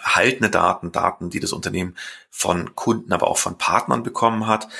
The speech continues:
Diese Unterscheidung zwischen Owned und Earned ist natürlich wichtig, äh, gerade wegen G D P R, also D S G V O,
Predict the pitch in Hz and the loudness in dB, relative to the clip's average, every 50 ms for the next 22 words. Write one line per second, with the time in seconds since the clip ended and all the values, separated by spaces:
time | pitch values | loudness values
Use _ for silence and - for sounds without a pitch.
0 | - - - - - - - - 87 82 - 90 - 90 87 98 98 - - - | -10 -10 -12 -12 -4 -2 0 0 0 2 2 2 4 4 2 2 2 0 2 2
1 | - - - - 92 101 110 107 - - - - - 110 110 - - 90 90 - | 0 -2 0 0 2 2 2 0 -2 -2 0 2 2 2 2 0 -2 -2 -2 -4
2 | 95 95 - 110 110 107 - - - 110 107 - - - - - - - 95 - | -4 -6 -6 -4 -4 -4 -4 -2 -2 -2 -2 -2 -2 -4 -6 -6 -4 0 0 2
3 | - - - - - 50 50 - - - - - - - - - - - - - | 2 0 -2 -2 0 0 0 0 0 -4 -4 -6 -2 0 0 0 0 -2 -6 -8
4 | - - - 90 92 104 107 - - - - - - - - - - - - - | -4 0 2 4 4 4 4 2 0 -4 -6 -8 -6 -2 0 0 0 0 -2 -2
5 | - - - 104 120 131 131 | 0 0 2 4 2 2 2